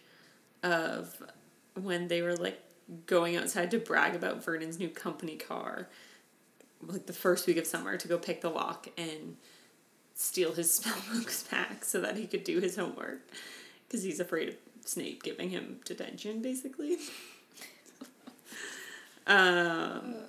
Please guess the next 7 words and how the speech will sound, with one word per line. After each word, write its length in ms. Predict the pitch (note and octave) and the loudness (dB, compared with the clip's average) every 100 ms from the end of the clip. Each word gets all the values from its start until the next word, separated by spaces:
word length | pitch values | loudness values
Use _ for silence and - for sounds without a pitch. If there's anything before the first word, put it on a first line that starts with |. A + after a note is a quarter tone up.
| - - - - _ _ _ _ _ _ _ _ - | -16 -20 -20 -20 _ _ _ _ _ _ _ _ -2
and 500 | G3 F#3 F3+ F3 E3+ | 4 6 6 4 0
we 180 | F3 - | -2 -2
also 880 | F3+ F3 F3 E3+ E3+ - - - - - - | 0 2 2 2 0 0 -4 -6 -10 -14 -6
get 340 | E3+ - - | -4 -4 -6
told 500 | - - - - - - | -8 -6 -6 -8 -8 -8
that, 220 | - - - | -8 -8 -10
like, 460 | - - - - | -12 -12 -12 -14